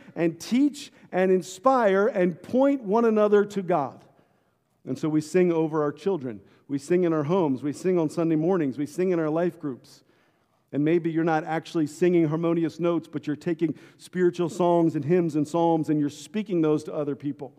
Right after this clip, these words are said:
And so even when you don't feel like singing, please know it's not just for you. It encourages and blesses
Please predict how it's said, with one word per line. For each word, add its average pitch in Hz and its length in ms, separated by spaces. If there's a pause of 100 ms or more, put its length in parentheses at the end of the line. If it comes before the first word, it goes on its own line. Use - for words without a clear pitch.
(280)
And 165 100
so 180 100
even 240 280
when 180 160
you 220 120
don't 214 240
feel 214 280
like 214 240
singing, 254 640 (380)
please 254 220
know 226 280
it's - 100
not 240 140
just 208 200
for 196 120
you. 185 360 (840)
It 196 120
encourages 202 580
and 170 100
blesses 165 460